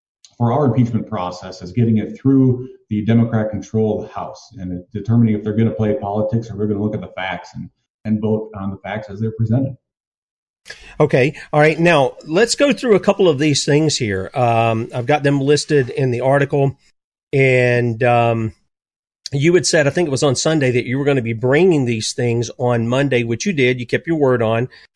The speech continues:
Speaker 2: And, uh, you, you've put these things out, and you've listed the reasons, uh, why you're doing what you're doing.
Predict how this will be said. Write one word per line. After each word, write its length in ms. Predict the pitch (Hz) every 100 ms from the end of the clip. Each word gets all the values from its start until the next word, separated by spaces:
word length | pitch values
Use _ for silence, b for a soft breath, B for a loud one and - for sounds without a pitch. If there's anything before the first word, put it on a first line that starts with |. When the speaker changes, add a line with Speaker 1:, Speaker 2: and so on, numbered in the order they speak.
| B _
Speaker 2:
And, 520 | 151 143 139 143 135
uh, 300 | 139 139 139 139
you, 240 | 143 156 143
you've 220 | 143 -
put 180 | 247 -
these 200 | 208 -
things 300 | 185 160 135
out, 380 | 139 120 104 - b _ _ _
and 460 | 147 147 147 143 143
you've 360 | - 135 139
listed 500 | 147 208 214 208 180
the 80 | 139
reasons, 800 | 139 165 175 170 151 143 135 - _ _ _ _ -
uh, 320 | 127 117 113
why 560 | - 123 120 135 156 170
you're 240 | 175 151
doing 400 | 135 151 156 147
what 160 | 139 127
you're 120 | 120
doing. 520 | 117 165 143 104 104